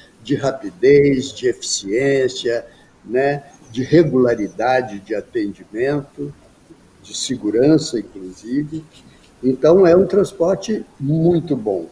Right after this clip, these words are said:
muito bem avaliado pela sociedade. Esse serviço custa muito caro. Transporte público de boa qualidade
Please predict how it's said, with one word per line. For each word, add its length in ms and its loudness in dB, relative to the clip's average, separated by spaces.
muito 640 0
bem 400 2
avaliado 840 -2
pela 320 2
sociedade. 920 -2
Esse 440 4
serviço 840 -2
custa 480 -2
muito 800 4
caro. 300 -14
Transporte 840 -4
público 420 -4
de 140 -18
boa 200 -2
qualidade 720 -6